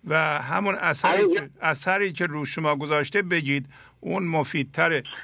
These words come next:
Speaker 1: همه، همه نمی‌تونن با، به اصطلاح، ارتباط برقرار کنن وقتی چند تا شعر پشت سر هم می‌خونید. ممنونم، خداحافظی
Speaker 2: بله.
Speaker 1: می‌کنم.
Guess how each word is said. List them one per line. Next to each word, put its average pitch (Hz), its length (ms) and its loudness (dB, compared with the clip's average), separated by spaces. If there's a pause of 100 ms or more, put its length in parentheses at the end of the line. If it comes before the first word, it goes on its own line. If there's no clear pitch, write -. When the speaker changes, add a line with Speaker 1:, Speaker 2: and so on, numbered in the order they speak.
Speaker 1:
همه، 190 680 2 (360)
همه 185 340 2
نمی‌تونن 156 600 0
با، 127 400 0 (1000)
به 151 80 -4
اصطلاح، 131 640 -4 (460)
ارتباط 156 460 2
برقرار 135 460 2
کنن 131 300 0
وقتی 139 400 0 (360)
چند 151 280 2
تا 143 60 0
شعر 139 280 2
پشت 139 280 -4
سر 131 140 0
هم 117 180 -2
می‌خونید. 113 440 -6 (460)
ممنونم، 196 540 2
خداحافظی 180 540 2
Speaker 2:
بله. 127 180 6
Speaker 1:
می‌کنم. 110 260 0